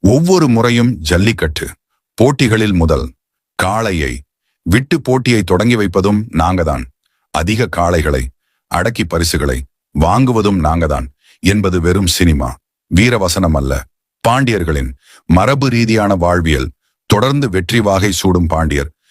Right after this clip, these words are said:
சமூகத்தைச் சேர்ந்த வீரர்களுக்கும், இந்த முறையும் வழக்கம் போல முதல் மற்றும் இரண்டாம் பரிசுகளை வென்ற பாண்டியர்களுக்கும் இந்த வீடியோ சமர்ப்பணம். நன்றி, வணக்கம்.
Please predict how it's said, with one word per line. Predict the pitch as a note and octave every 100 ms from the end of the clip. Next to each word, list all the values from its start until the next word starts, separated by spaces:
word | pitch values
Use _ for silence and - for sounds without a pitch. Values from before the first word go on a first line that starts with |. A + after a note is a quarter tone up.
| _
சமூகத்தைச் | - - F#2 B2 C#3 C3 A#2+ G#2
சேர்ந்த | G#2 G2 F2+
வீரர்களுக்கும், | F2 E2+ D#2 D2+ D2+ C2+ C2+ _ _ - -
இந்த | G#2 A#2+ A2
முறையும் | G#2 A#2+ C3 A#2
வழக்கம் | F#2 G#2 A#2+ G2+
போல | F2+ F2+
முதல் | D2+ E2+ A2 C3 - _ _
மற்றும் | - E2+ F#2
இரண்டாம் | D#2 G2 A2 G#2+ F#2
பரிசுகளை | F2 - E2+ E2 F2 F2
வென்ற | E2+ F2+ F#2
பாண்டியர்களுக்கும் | D#2+ D#2+ D#2 C#2+ C#2+ C#2+ C2 B1+ _ _ _ _
இந்த | G2 G#2 G2
வீடியோ | F2+ F2+ E2+
சமர்ப்பணம். | - D#2+ D#2 C2+ B1+ B1 _ - G2
நன்றி, | F#2+ G2 F#2+
வணக்கம். | D#2+ D#2+ D2